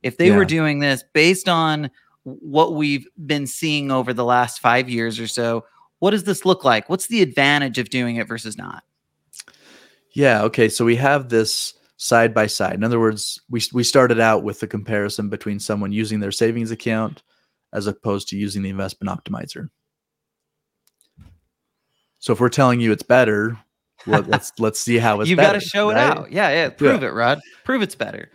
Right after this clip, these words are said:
Speaker 2: So in this example, we said, "Well, what if someone is setting aside a hundred thousand dollars a year for five years for investing,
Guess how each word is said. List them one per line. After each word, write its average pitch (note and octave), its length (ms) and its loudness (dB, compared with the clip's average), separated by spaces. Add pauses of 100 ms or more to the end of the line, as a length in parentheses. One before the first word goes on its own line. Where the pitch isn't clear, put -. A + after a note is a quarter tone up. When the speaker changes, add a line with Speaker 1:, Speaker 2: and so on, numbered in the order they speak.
(140)
Speaker 2:
So B2 200 0
in E3 160 4
this D#3+ 160 0
example, G#2+ 920 -2
we A2+ 140 -2
said, G#2 480 -2
"Well, G#2+ 160 -6
what C3+ 140 2
if D#3+ 80 -6
someone C3 600 -2
is A2 160 -6
setting A#2+ 260 -2
aside A2+ 260 0
a - 20 0
hundred A#2+ 260 -4
thousand A#2+ 280 0
dollars A#2+ 320 -2
a B2 40 -10
year G#2+ 200 0
for G#2+ 120 -6
five G#2+ 360 -2
years G2 540 -6 (2000)
for A#2 260 4
investing, G#2 640 -2